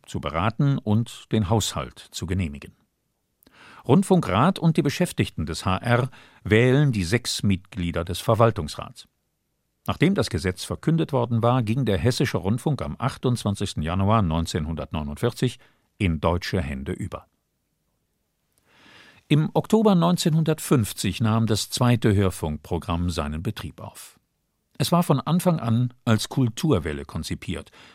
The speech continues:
mit Lesungen, Hörspielen, zeitgenössischer Musik und dem Abendstudio,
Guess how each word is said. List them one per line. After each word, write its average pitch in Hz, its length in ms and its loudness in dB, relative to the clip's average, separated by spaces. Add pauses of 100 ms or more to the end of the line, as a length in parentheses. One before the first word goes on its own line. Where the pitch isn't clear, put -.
(100)
mit 95 140 -4
Lesungen, 107 680 2
Hörspielen, 90 760 0 (340)
zeitgenössischer 98 800 2
Musik 80 480 -6
und - 400 -4
dem 131 200 0
Abendstudio, 82 920 -6